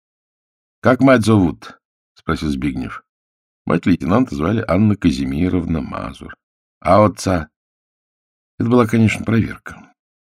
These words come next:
Только что он сказал, что его самого зовут Анджей Иванович. И если задумается хотя бы на секунду, это будет означать, что он врет.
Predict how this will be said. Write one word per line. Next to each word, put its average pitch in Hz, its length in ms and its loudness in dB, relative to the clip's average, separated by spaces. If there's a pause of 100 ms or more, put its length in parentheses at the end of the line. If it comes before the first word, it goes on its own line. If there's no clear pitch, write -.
Только - 220 -4
что 113 340 0
он 85 80 2
сказал, 87 400 2
что - 220 -4
его 85 160 2
самого 82 400 2
зовут 80 340 0
Анджей 80 380 0
Иванович. 85 480 -2 (680)
И 82 100 2
если 104 340 4
задумается 98 840 2
хотя 90 280 2
бы 78 100 -2
на 90 80 4
секунду, - 720 -2 (160)
это - 180 -4
будет 110 280 2
означать, 101 420 0
что - 220 -4
он 110 100 0
врет. 110 320 -6